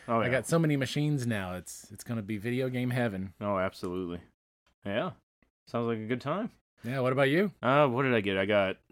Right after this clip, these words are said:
Speaker 1: I got this hoodie. I got the Deadpool hoodie.
Speaker 2: Nice.
Speaker 1: And then, uh,
Speaker 2: <laughs> Oh, Deadpool's all splayed
Speaker 1: <laughs> Yeah.
Speaker 2: for, for everybody's. You could teach anatomy off that thing.
Speaker 1: Yes, you could. Uh, I got a dance mat, uh,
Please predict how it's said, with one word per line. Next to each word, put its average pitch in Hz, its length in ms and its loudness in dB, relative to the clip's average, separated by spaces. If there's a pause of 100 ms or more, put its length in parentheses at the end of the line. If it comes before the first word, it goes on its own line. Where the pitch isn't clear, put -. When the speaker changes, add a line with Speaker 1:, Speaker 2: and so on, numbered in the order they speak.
(520)
Speaker 1:
I 110 80 0
got 113 120 4
this 113 140 -8
hoodie. 104 320 0 (260)
I 104 60 -6
got 98 160 -2
the 95 120 -4
Deadpool 101 520 -4
hoodie. 107 260 -6 (120)
Speaker 2:
Nice. 101 600 -10 (200)
Speaker 1:
And 101 120 -14
then, 98 200 -10
uh, 101 360 -8
Speaker 2:
<laughs> - 580 -20
Oh, 104 180 -8
Deadpool's 87 460 -12
all 85 240 -10 (180)
splayed 113 680 2
Speaker 1:
<laughs> 180 200 4
Yeah. 175 120 6
Speaker 2:
for, 117 220 2 (200)
for 127 120 2
everybody's. 117 640 4 (760)
You 175 120 -4
could 131 140 -2
teach 127 180 0
anatomy 170 400 6
off 107 180 2
that 104 200 -2
thing. 92 260 -4
Speaker 1:
Yes, 127 240 2
you 143 60 -4
could. 226 320 2 (520)
Uh, 117 60 0
I 123 180 6
got 120 200 6
a 98 400 2 (200)
dance 131 380 0
mat, 170 300 -2 (440)
uh, 98 460 -4